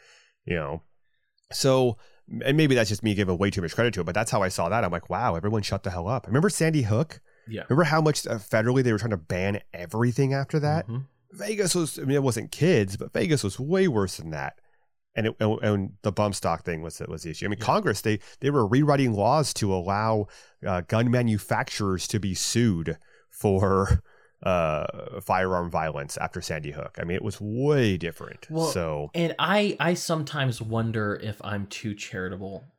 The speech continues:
Speaker 2: towards Trump, but I'm not too charitable in so much as that way.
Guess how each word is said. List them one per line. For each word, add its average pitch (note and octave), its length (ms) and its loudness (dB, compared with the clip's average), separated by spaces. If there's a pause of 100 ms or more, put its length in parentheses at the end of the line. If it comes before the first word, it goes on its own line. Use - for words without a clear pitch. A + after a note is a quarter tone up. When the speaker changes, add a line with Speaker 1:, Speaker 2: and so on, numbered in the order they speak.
Speaker 2:
towards F2+ 340 -10
Trump, F2+ 360 -10 (500)
but B2+ 220 2
I'm E3 220 4
not D#3 200 0
too C3 120 -2
charitable G#2 800 -4 (180)
in G#2 320 -4
so G#2+ 240 -6
much G2+ 420 -6 (160)
as G#2 260 -10
that G#2+ 280 0
way. A#2+ 380 -2